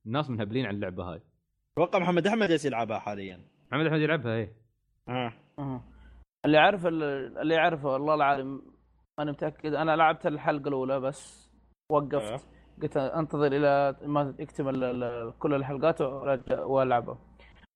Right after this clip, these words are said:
Speaker 3: الأولى كانت جيدة. ببدأ الثانية، واحد من الشباب، آه، قال لي سيئة.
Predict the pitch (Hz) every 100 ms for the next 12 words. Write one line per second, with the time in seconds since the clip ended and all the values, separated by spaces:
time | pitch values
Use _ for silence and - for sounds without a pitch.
0 | - 208 208 196 165 131 156 120 120 _
1 | _ _ _ _ _ _ _ _ _ -
2 | 220 208 208 180 175 180 147 147 185 -
3 | _ 190 262 240 208 185 202 196 170 170
4 | 147 160 196 _ _ _ _ 508 117 147
5 | - 208 202 196 196 196 - - 202 156
6 | 113 139